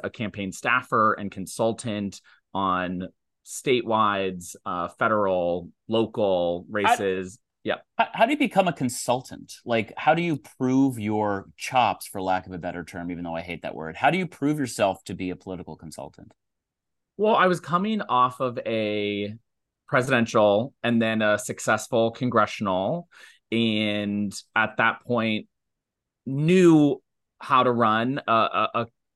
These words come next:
Speaker 1: a campaign that would, um, particularly in battleground states and districts, um, that would, would pass muster, right? That, um, could, could stand up to a competitive race.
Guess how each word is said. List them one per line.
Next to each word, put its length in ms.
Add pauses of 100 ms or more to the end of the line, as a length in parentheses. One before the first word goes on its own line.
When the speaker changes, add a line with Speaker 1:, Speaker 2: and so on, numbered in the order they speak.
(280)
Speaker 1:
a 80
campaign 720 (100)
that 340 (240)
would, 580 (140)
um, 520 (600)
particularly 640
in 80
battleground 720
states 640
and 120
districts, 680 (420)
um, 560 (1000)
that 260
would, 260
would 380
pass 360
muster, 480
right? 420
That, 280
um, 480 (100)
could, 360
could 240
stand 320
up 220
to 260
a 160
competitive 520
race. 400